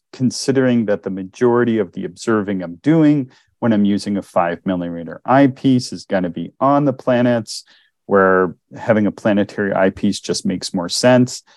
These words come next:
And I was really surprised how much I used the five millimeter, five element X O. I thought I would just use it once in a while. I thought because it would have this short eye relief,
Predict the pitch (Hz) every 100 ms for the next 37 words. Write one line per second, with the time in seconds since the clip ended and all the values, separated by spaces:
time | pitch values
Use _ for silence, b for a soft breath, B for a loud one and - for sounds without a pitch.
0 | b _ - 349 302 135 - 120 - 147
1 | 123 - 113 - 131 127 - - 117 101
2 | 95 - - 101 95 101 113 165 185 165
3 | - - 101 - 92 90 90 92 92 95
4 | 87 82 - 87 85 87 87 90 82 90
5 | 85 - 95 85 - B B - - 135
6 | 135 123 101 92 - 98 101 95 95 -
7 | 107 113 113 107 107 98 107 95 - 101
8 | - 98 92 90 101 85 78 - 95 87
9 | 90 90 92 87 -